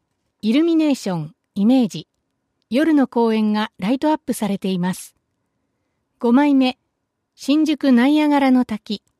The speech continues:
茶色っぽい石組みの壁から水が流れ落ちています。六枚目、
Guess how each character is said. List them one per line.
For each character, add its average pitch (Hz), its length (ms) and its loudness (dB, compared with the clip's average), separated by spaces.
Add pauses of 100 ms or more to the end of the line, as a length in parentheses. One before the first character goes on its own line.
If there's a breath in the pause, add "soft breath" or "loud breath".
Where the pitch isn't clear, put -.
(840)
茶 277 140 -4
色 330 160 0
っ - 120 -8
ぽ 330 160 -4
い 226 160 -2
石 277 220 -4
組 294 200 2
み - 20 4
の 277 120 2
壁 240 260 -2
か 233 140 -6
ら 220 220 -2
水 190 240 0
が 285 140 4
流 262 240 4
れ 269 100 4
落 262 160 0
ち - 40 -20
て 226 80 -2
い 190 120 0
ま 165 160 -2
す。 - 220 -16 (800)
六 220 240 -2
枚 285 220 4
目、 240 220 0